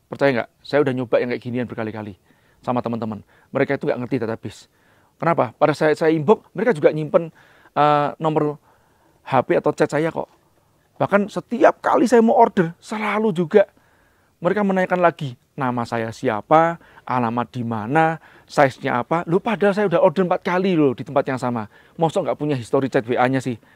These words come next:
Ya nggak ngerti. Mungkin mereka, eh, pakai chatnya banyak akun begitu ya,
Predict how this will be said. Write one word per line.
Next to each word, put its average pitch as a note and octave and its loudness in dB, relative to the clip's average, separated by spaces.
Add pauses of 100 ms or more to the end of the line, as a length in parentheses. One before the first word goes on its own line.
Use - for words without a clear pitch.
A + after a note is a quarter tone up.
(400)
Ya C#3 2
nggak A2 -4
ngerti. A#2+ -8 (440)
Mungkin C#3 0
mereka, C3+ 2 (160)
eh, A2+ -2 (540)
pakai A#2+ -4 (1300)
chatnya C#3+ -2 (160)
banyak B2+ -2
akun C#3 2
begitu B2 0
ya, B2+ 0